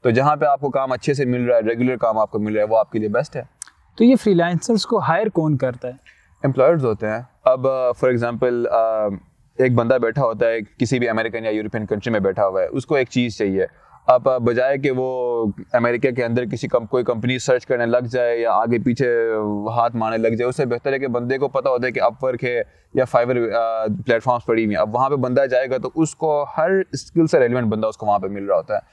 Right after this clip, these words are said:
Speaker 1: तो, आ, जिसको कोई काम चाहिए होता है वो इन साइट्स पे जाता है, अपना प्रोजेक्ट पोस्ट करता है और हमारे जैसे फ्रीलांसर्स बैठे होते हैं वो, आ, उनको अप्रोच करते हैं। तो फिर बंदा आता है, देखता है, आ, आप, आपके पोर्टफोलियोज चेक करता है, आपके प्रोफाइल्स चेक करता है,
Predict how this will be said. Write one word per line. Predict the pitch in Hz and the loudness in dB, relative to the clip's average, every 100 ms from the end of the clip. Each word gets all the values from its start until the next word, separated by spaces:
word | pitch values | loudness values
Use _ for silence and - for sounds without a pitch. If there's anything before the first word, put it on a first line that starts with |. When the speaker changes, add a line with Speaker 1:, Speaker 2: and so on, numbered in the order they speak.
| _ _ _ | _ _ _
Speaker 1:
तो, | 135 131 131 131 - _ - | 2 2 2 -4 -14 _ 0
आ, | 135 | 2
जिसको | 131 127 - 175 | 4 2 2 0
कोई | 165 | 0
काम | 165 180 | 0 0
चाहिए | 170 170 | 0 2
होता | 165 | 2
है | 165 | 0
वो | 165 | -2
इन | |
साइट्स | 156 151 156 | 0 0 0
पे | 180 | 0
जाता | 131 127 156 | 0 0 0
है, | 151 | 0
अपना | 135 139 | 0 -2
प्रोजेक्ट | 131 131 147 | -2 -2 -2
पोस्ट | 147 151 - | -4 -4 0
करता | 135 117 | 0 2
है | 123 | 2
और | 120 120 | 2 0
हमारे | 120 135 | 0 0
जैसे | 139 135 | 0 -4
फ्रीलांसर्स | 143 127 120 147 | -2 -2 -2 -4
बैठे | 127 117 143 | -2 -2 2
होते | 127 107 | 0 0
हैं | 120 | -4
वो, | 120 123 | -4 -4
आ, | 120 120 113 110 98 _ _ - | 0 2 2 0 -4 _ _ -2
उनको | 127 117 | 2 2
अप्रोच | 117 127 151 - | 2 2 -2 0
करते | 143 123 | -2 -2
हैं। | 123 | -2
तो | 107 | -2
फिर | 107 123 | -2 -2
बंदा | 113 110 113 | -2 0 0
आता | 110 - | 2 2
है, | 120 | 0
देखता | 107 107 - | 2 -2 0
है, | 117 110 | 2 2
आ, | 104 | 2
आप, | 107 101 101 - - 117 | 2 0 -2 -6 -6 0
आपके | 110 - 113 107 | 0 2 2 2
पोर्टफोलियोज | 101 - 107 - 117 117 | 0 -2 -4 -2 -2 -2
चेक | - 117 | -2 -2
करता | 117 104 | -2 2
है, | 107 | 0
आपके | - | 0
प्रोफाइल्स | 107 110 113 120 - | -4 -4 -2 -2 -2
चेक | 117 | -2
करता | 117 107 | -2 0
है, | 117 | 0